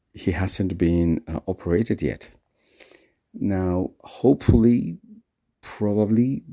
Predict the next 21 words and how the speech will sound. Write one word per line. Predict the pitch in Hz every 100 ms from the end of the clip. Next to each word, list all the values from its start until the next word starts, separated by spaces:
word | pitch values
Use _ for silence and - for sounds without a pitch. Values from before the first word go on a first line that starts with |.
| -
they | - 95
will | 85 85
finally | - 82 82 87 95
operate | - 87 80 82
him | 82 - _
tomorrow, | - 80 82 - 156 78 - _
but, | - 90 90
but | 87 - _ _ _ _
after | 95 - -
a | 76
week. | 110 - - - _ _ _ - - - _ _ _
So | - -
I |
was | - 104
talking | - 104 110
to | -
him, | 107 110 110 113 -
and | 92
he | 87
told | - - 95 95
me, | 95 92 90 87 87 85 82 - - -